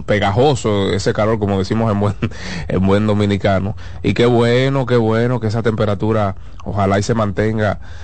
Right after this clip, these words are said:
en lo que queda de año, que diciembre,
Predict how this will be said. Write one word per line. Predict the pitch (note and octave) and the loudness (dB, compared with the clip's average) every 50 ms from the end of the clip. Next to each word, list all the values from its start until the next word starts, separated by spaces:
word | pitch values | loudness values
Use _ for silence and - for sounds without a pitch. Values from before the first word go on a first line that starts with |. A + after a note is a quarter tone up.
| - - - | -16 -12 -8
en | - - G#2+ | -4 -2 0
lo | G2 F#2+ | 0 0
que | G2 G2 | 0 -2
queda | F#2+ G2+ G2+ G#2 G#2+ | 0 0 -2 0 0
de | G#2+ G#2+ | 0 0
año, | G#2 G#2 A#2 - - G2 - - - - - - - | 0 0 -2 -4 -6 -6 -8 -8 -10 -10 -12 -12 -8
que | - - - | -6 -4 -2
diciembre, | G2 F#2+ - - G#2 G2+ G#2 A2+ A2+ A#2 A2 G#2 | -2 -4 0 0 2 2 2 2 2 2 2 2